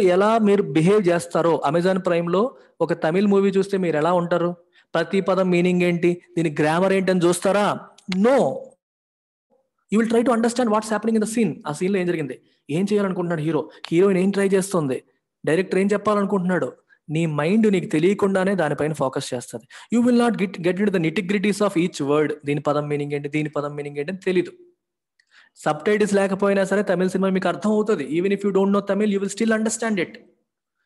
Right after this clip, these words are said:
Because there you are not focusing on words, but you are focusing on the meaning or the intended meaning of the director. సిమిలర్‌గా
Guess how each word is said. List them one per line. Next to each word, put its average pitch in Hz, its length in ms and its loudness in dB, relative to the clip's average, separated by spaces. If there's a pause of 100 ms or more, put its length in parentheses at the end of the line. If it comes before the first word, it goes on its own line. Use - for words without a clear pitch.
(160)
Because 214 260 -4 (340)
there 226 280 4
you 214 100 2
are 196 120 -2
not 220 80 -2 (100)
focusing 208 440 -2
on 226 60 2 (220)
words, 208 280 2
but 190 140 -2
you 180 80 2
are 151 120 -8
focusing 185 400 -4
on 185 120 -4
the 240 60 -6 (240)
meaning 185 280 2 (500)
or 151 160 -2
the - 80 -6 (120)
intended 220 440 0 (100)
meaning 190 300 -2
of 165 120 -4
the 220 120 -4
director. 135 340 -6 (360)
సిమిలర్‌గా 247 640 2